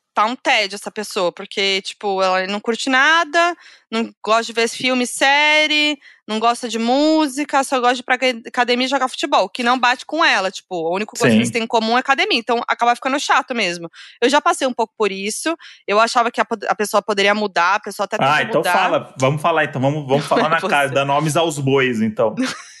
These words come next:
Speaker 1: <laughs>
Speaker 2: Vamos botar os
Speaker 1: Não.
Speaker 2: pingos nos is.
Speaker 1: <laughs>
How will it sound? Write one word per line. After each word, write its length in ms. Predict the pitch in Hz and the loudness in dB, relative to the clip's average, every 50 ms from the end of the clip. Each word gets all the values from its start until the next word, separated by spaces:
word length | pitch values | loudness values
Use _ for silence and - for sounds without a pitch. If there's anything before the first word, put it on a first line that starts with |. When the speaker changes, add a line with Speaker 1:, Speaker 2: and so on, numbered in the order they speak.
| - - | -8 -2
Speaker 1:
<laughs> 340 | - - - - 784 784 784 762 _ _ _ _ _ _ - 262 - _ - - - _ _ - - - | 2 2 2 2 0 -6 _ _ _ _ _ _ _ _ -6 -6 -6 _ -10 -10 -10 _ _ -12 -4 0
Speaker 2:
Vamos 220 | - 123 139 143 143 | 4 4 4 4 4
botar 340 | 165 160 156 - 160 156 | 4 4 4 4 2 2
os 140 | - - - | 2 2 2
Speaker 1:
Não. 100 | 269 269 | 2 2
Speaker 2:
pingos 340 | - 156 160 156 156 156 139 | 4 4 4 2 2 2 4
nos 220 | 151 151 131 120 127 | 4 4 4 4 4
is. 320 | 131 131 120 - - - | 2 2 2 0 -4 -4
Speaker 1:
<laughs> 60 | - | -4